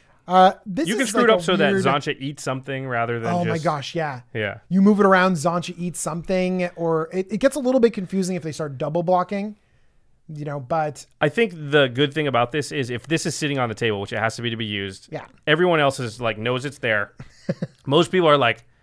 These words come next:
Speaker 2: "I don't know. I don't even understand what that thing can do. I'm just not gonna block 'cause I don't wanna deal with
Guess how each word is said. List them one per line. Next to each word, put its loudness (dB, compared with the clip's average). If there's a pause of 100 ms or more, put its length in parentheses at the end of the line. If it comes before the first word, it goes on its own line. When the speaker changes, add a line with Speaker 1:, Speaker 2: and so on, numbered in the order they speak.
(540)
Speaker 2:
"I 0
don't 0
know. 2
I 0
don't 0
even -2
understand -2
what -2
that -2
thing -6
can -12
do. -4
I'm -4
just -12
not -2
gonna -6
block -8
'cause -12
I -4
don't -6
wanna -8
deal -10
with -12